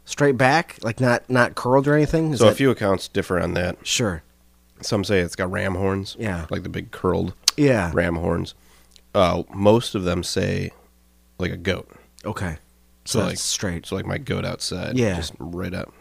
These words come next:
Speaker 2: top. Yeah, I have a goat outside.
Speaker 1: Yeah, he does.
Speaker 2: Yeah. What are you gonna do about it?
Speaker 1: Sup, goats?
Speaker 2: Yeah.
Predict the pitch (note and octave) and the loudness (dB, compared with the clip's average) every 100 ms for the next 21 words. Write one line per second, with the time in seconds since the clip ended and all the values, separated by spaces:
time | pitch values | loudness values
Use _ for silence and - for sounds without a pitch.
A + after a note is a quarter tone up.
0 | - D2+ - - _ _ - - - - | -8 -6 -6 -12 _ _ -12 -10 -8 -10
1 | F2 E2 - - - - F#2 - G#2 F#2 | -10 -8 -8 -10 -10 -12 -12 -6 -4 -2
2 | G#2+ G#2 F2+ - - - - E2+ - - | 0 -2 -2 -8 -16 -10 -4 -4 -4 -12
3 | - - - B1 F#2 F2 F2+ - F#2 - | -14 -10 -8 -8 -6 -6 -4 -6 -6 -6
4 | - - G2 G#2 A#2 - - D#2 | -6 -4 -2 -2 -4 -8 -10 -12